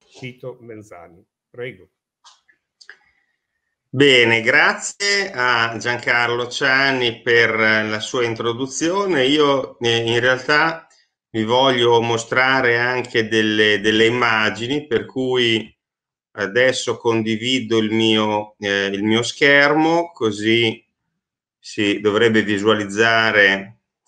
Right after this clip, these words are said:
Speaker 2: esatto, le, eh, le metto a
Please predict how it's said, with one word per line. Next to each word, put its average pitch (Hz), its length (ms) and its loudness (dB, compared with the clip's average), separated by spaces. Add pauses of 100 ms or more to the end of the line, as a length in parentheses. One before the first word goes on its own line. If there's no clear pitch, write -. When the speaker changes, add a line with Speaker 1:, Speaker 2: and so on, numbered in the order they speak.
Speaker 2:
esatto, 95 680 -2
le, 90 360 -6
eh, 131 220 -2
le 113 120 -2
metto 113 480 0
a 104 320 2